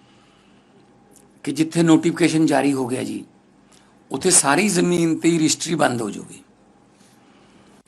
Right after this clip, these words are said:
ਇਹ ਬਿਲਕੁਲ ਨਿਰਾਧਾਰ ਤੇ ਬਿਲਕੁਲ ਬੇਸਲੈਸ, ਬਿਲਕੁਲ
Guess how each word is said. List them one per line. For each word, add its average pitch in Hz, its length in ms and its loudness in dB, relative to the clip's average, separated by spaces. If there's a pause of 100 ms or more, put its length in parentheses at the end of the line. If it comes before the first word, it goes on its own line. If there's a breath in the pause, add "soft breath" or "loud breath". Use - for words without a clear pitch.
(140)
ਇਹ 135 40 -8
ਬਿਲਕੁਲ 151 640 4 (880)
ਨਿਰਾਧਾਰ 131 720 0 (1700 soft breath)
ਤੇ 110 80 -12
ਬਿਲਕੁਲ 139 380 -2
ਬੇਸਲੈਸ, 127 600 -4
ਬਿਲਕੁਲ 131 560 -4